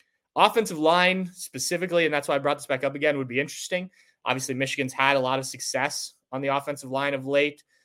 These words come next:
Um, I think if you're Ohio State and you have an opportunity to land a offensive lineman who you think could come in and start right away, you go out and do it because you need that offensive line to be improved.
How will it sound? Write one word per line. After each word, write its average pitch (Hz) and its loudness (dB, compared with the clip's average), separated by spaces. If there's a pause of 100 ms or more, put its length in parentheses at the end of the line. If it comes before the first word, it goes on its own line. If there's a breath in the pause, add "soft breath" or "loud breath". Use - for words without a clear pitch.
(360)
Um, 117 -6
I 143 6
think 170 4
if 143 -8
you're 170 8
Ohio 170 6
State 170 0
and 156 -10
you 156 0
have 160 2
an 151 -2
opportunity 156 -2
to 143 -4
land 143 2 (580)
a 135 4
offensive 143 -2
lineman 143 0
who 143 -6
you 139 -2
think 139 -6
could 131 -14
come 143 -4
in 143 -2
and 135 -6
start 143 -2
right 139 2
away, 135 0
you 135 -4
go 135 -2
out 135 2
and 127 -6
do 143 0
it - 2 (760)
because 120 -8
you 127 -8
need 131 -6
that 135 0
offensive 131 -4
line 127 -2
to 123 -20
be 123 -6
improved. 143 -6